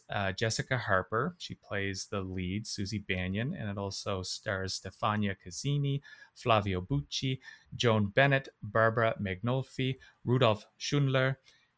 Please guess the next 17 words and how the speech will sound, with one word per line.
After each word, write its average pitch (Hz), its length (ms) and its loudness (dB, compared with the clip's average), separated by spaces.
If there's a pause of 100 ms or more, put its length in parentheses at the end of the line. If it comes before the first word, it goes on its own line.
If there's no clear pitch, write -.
(240)
Udo 147 240 8
Kier, 120 580 4 (120)
and 110 320 0
a 110 60 -4
few 113 340 -4
others. 107 600 0 (200)
And 110 600 -2 (220)
Suspiria 127 680 2
is 117 240 0
the 117 140 -2
first - 400 -2
of 123 80 0
a 117 40 4
thematic 110 480 2
trilogy 117 440 0
from 110 180 -4
Argento, 104 720 0